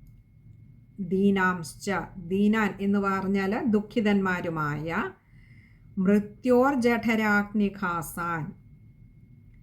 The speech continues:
മൃത്യോ എന്ന് പറഞ്ഞാൽ അന്തകൻ്റെ, മൃത്യോഹോ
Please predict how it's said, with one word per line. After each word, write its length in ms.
മൃത്യോ 500
എന്ന് 200
പറഞ്ഞാൽ 340
അന്തകൻ്റെ, 720
മൃത്യോഹോ 760